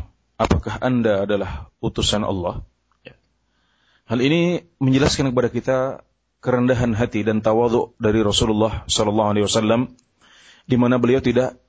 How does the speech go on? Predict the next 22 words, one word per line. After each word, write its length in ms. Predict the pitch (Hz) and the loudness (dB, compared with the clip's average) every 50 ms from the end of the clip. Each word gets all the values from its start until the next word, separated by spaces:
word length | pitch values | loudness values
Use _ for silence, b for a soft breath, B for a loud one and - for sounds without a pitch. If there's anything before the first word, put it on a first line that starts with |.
| _ | _
memiliki 480 | - 127 120 120 120 123 120 117 135 113 | 0 2 2 2 2 2 0 0 0 0
penampilan 560 | - 117 120 123 120 117 - 123 117 131 135 | 0 0 2 0 0 0 0 0 0 0 0
yang 320 | 131 120 117 117 113 107 120 | 0 0 0 -2 -2 0 0
beda 240 | 135 135 123 113 | 0 0 0 0
dari 240 | 98 104 107 113 120 | 0 0 0 0 0
penampilan 400 | - 110 107 107 104 110 113 113 | 0 -2 -2 -2 -2 -2 0 0
para 160 | - - 101 | -2 -2 -2
sahabat 480 | - - 104 95 98 95 101 92 - - | -4 -4 -4 -6 -6 -8 -8 -8 -8 -10
beliau. 320 | 101 98 98 90 85 - _ _ _ _ _ _ b b b b b b b | -10 -10 -10 -12 -16 -20 _ _ _ _ _ _ b b b b b b b
Beliau 320 | b 120 123 131 139 151 | b -4 0 2 2 2
juga 240 | 135 131 117 127 120 | 2 2 0 0 0
tidak 320 | 120 120 120 139 139 - | 0 0 0 0 0 0
memakai 400 | 135 127 123 123 120 - 139 131 | -2 0 0 0 -2 -2 -4 -4
pakaian 400 | 131 113 110 - 120 135 147 147 | -4 -4 -2 -2 0 0 0 0
yang 320 | 135 127 127 139 151 - - _ _ - | 0 0 0 0 -2 -6 -10 _ _ -6
istimewa 640 | 131 - - - 139 131 131 143 156 151 147 127 117 | -4 -4 -2 -2 0 0 0 2 2 2 2 2 2
dibanding 560 | 117 117 117 110 110 120 143 190 233 - _ _ _ _ _ _ _ _ _ _ _ _ | 2 2 2 2 2 2 0 0 -4 -8 _ _ _ _ _ _ _ _ _ _ _ _
pakaian 480 | - 117 - - 123 123 127 135 143 143 | -4 -4 -2 0 0 2 2 2 2 0
para 240 | - 120 120 117 - | 0 0 0 0 0
sahabat 400 | - 127 127 127 120 135 110 113 | 0 0 0 0 0 0 -2 -2
beliau 240 | 117 123 123 120 117 107 | 0 0 2 2 2 0
semuanya. 400 | - 110 107 95 92 92 90 | 0 -2 -2 -2 -4 -6 -8